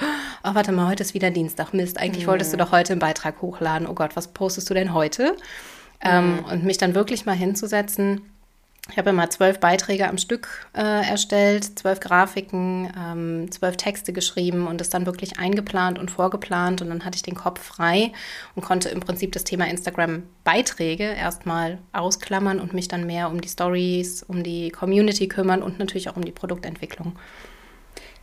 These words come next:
Speaker 2: Hat, wie bist du am Anfang vorgegangen in puncto Themenfindung? Weil ich
Speaker 1: Mhm.
Speaker 2: merke auch bei vielen Kursteilnehmerinnen und Kursteilnehmern, dass das so der,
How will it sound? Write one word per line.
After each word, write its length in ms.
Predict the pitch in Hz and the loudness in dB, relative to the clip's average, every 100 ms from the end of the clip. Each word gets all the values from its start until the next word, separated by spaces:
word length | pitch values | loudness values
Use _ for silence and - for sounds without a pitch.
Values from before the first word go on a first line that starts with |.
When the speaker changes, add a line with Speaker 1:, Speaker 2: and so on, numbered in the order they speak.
| - - - | -20 -18 -6
Speaker 2:
Hat, 220 | - 190 196 | -2 0 0
wie 200 | 180 190 | -2 0
bist 240 | 240 - | 2 2
du 60 | 247 | 0
am 100 | 208 | 0
Anfang 480 | 185 202 202 202 190 | -2 -2 -2 -2 -4
vorgegangen 1080 | - 190 196 208 214 185 185 185 185 190 - - 185 147 - | -2 2 2 2 0 2 2 0 -2 -2 -4 -14 -20 -6 -2
in 200 | 185 - | -2 -2
puncto 600 | 214 202 202 196 180 180 | 0 0 0 2 2 0
Themenfindung? 1120 | 180 - 185 196 185 170 - 190 233 269 240 | -4 -4 0 0 0 -4 -4 2 4 4 4
Weil 240 | 190 190 | 4 2
ich 100 | - | 2
Speaker 1:
Mhm. 240 | 208 196 190 | 4 4 4
Speaker 2:
merke 320 | 185 220 175 | 4 4 0
auch 120 | 208 | 0
bei 120 | 202 | 0
vielen 540 | 190 - 220 220 208 - | 0 2 2 2 0 -2
Kursteilnehmerinnen 840 | 254 254 - 208 202 196 196 196 | -2 0 0 0 2 0 -2 -2
und 140 | 190 | -2
Kursteilnehmern, 580 | - 240 233 202 196 185 | -2 -2 0 -2 0 0
dass 160 | 185 180 | 0 0
das 260 | 208 - | 0 0
so 260 | 214 196 196 - - - - | 2 2 2 -2 -14 -8 2
der, 460 | 196 185 180 - | 6 8 6 0